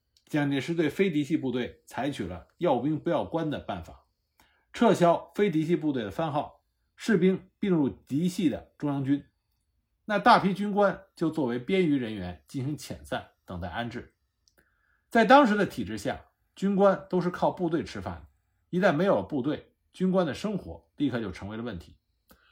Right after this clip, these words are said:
而那些因为战争致残的军官的遭遇就更加的艰难。鉴于这些情况，蒋介石命令把各地边余军官除了自愿遣散者以外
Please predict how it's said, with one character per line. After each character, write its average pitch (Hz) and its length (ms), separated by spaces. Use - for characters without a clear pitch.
而 190 140
那 220 160
些 180 440
因 175 120
为 190 140
战 175 260
争 147 240
致 180 200
残 110 240
的 147 100
军 139 180
官 135 140
的 123 60
遭 156 280
遇 - 260
就 135 140
更 143 240
加 95 140
的 87 60
艰 92 220
难。 - 160
鉴 247 200
于 254 60
这 247 200
些 196 100
情 135 200
况， 139 300
蒋 135 160
介 139 120
石 156 140
命 190 200
令 113 220
把 135 140
各 202 240
地 151 160
边 185 220
余 165 120
军 165 200
官 160 280
除 - 160
了 156 140
自 196 220
愿 160 280
遣 92 220
散 139 180
者 104 120
以 107 100
外 101 280